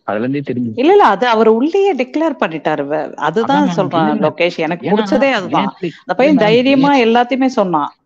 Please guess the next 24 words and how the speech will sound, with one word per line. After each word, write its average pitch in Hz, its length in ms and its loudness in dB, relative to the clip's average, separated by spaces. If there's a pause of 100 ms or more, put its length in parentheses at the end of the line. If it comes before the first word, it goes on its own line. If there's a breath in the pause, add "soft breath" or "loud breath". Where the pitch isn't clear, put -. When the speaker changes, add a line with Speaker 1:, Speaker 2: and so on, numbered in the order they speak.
Speaker 2:
"நான் 156 280 0
உன்னை 156 280 -2
அடிப்பேன், 185 640 -2
நான் 165 280 0
Speaker 1:
ஏன்னா 160 40 0
Speaker 2:
உன்னை 151 200 -2
எதிர்ப்பேன், 175 580 -2
நான் 156 180 -2
உன்னை 147 180 -4
ஒத்துக்க 202 320 -6
மாட்டேன், 175 480 -2
நான் 147 220 -4
இப்படி, 151 360 -12
நான் 151 260 -6 (120)
shield 214 320 -4
போட்டிருக்கேன்." 165 480 -6 (480 soft breath)
Everything 277 440 -2
he 233 200 0
told 233 260 0
very 226 380 -2
frankly. 180 500 -4
அதுதான் 196 480 -2
ஆக்சுவலா 202 460 -2
எனக்கு 160 580 -4